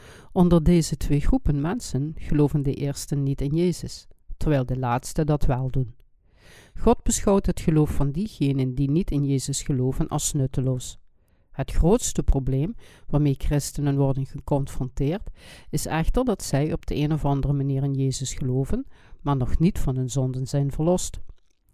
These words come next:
De apostel Paulus spraat niet alleen tegen de Joden en Grieken over dit thema in Romeinen hoofdstuk twee,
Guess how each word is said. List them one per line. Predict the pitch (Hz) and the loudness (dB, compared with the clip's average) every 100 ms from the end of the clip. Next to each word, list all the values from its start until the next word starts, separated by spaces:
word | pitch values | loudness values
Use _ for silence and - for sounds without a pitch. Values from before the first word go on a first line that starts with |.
| - - - - | -20 -20 -20 -8
De | - | -4
apostel | 139 - 151 - 156 | -4 2 2 2 -2
Paulus | - 226 247 143 147 - | 0 2 4 2 0 -6
spraat | - - - 143 139 - | -8 -6 -4 -2 -2 0
niet | 165 214 | 0 2
alleen | 151 147 143 | 2 2 0
tegen | - 139 131 | 0 0 0
de | 131 | -2
Joden | 135 139 139 131 | 2 2 2 -2
en | - | -6
Grieken | 127 - 190 - 220 | -4 -2 -2 0 0
over | 127 131 131 | 2 2 0
dit | 135 127 - | 0 -4 -6
thema | - 139 135 127 | -2 0 0 -4
in | - 147 | -4 -2
Romeinen | 143 139 139 131 131 | 0 0 0 0 -2
hoofdstuk | 127 135 - 127 | -2 -2 -4 -6
twee, | - - 135 214 | -6 -4 -2 -4